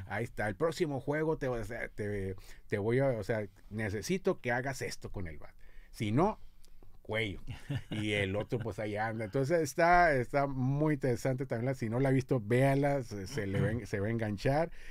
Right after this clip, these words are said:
Speaker 1: Y, pues, son de esas grandes películas que, que vale la pena en cuanto al béisbol. Ya la, para el, para el, para el siguiente programa le traigo otras más.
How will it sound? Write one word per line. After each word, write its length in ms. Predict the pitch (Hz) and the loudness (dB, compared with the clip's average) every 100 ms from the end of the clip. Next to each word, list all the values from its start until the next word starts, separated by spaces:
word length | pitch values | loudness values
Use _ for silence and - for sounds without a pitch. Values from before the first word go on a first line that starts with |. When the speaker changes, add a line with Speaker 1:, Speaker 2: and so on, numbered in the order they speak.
| - - | -10 -8
Speaker 1:
Y, 520 | 107 107 107 107 98 | -4 0 0 0 0
pues, 180 | 92 92 | -2 -4
son 180 | 113 131 | -2 -2
de 60 | |
esas 260 | 147 151 131 | -2 -4 -4
grandes 280 | 127 131 131 | -4 -4 -4
películas 460 | 123 131 151 143 | -4 -4 -4 -6
que, 460 | - 101 90 87 85 | -4 -2 -2 -2 -6
que 80 | - | -6
vale 220 | 90 110 | -4 -2
la 80 | 117 | -2
pena 240 | - 101 | -2 -4
en 60 | 110 | -4
cuanto 280 | - 80 92 | -6 -8 -6
al 80 | 90 | 0
béisbol. 380 | 123 143 214 - - - - - | 2 4 2 0 -14 -14 -14 4
Ya 180 | 135 | 8
la, 120 | 208 220 | 8 8
para 240 | 202 175 | 6 6
el, 100 | 135 | 4
para 220 | 120 113 | 2 2
el, 100 | 107 | 0
para 140 | 101 107 | 0 -2
el 60 | |
siguiente 260 | 95 110 147 | -2 -2 -2
programa 280 | 135 131 139 | 2 2 2
le 160 | 101 | -4
traigo 680 | 85 - 85 85 95 107 95 | -8 -10 -10 -6 -4 -2 0
otras 280 | 101 101 120 | 0 0 -2
más. 340 | 135 180 190 | 0 -2 -4